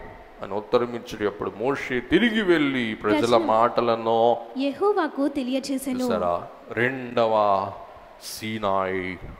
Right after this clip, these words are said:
Speaker 1: ఆరోహణం. ప్రజలు అలాగే, అలాగే, అలాగే అన్నారు.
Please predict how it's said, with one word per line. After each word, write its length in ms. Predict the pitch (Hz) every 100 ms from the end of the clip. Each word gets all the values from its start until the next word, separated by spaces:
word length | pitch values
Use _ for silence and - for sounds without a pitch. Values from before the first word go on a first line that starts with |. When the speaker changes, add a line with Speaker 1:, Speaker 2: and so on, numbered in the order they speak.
| -
Speaker 1:
ఆరోహణం. 1500 | 90 101 107 107 110 110 117 117 107 98 98 101 95 98 90 82 82 - - - - - - - - - - - - - -
ప్రజలు 340 | 156 190 233 233
అలాగే, 360 | 233 254 262
అలాగే, 260 | 254 262 254
అలాగే 360 | 247 233 214
అన్నారు. 580 | 208 147 123 101 87 101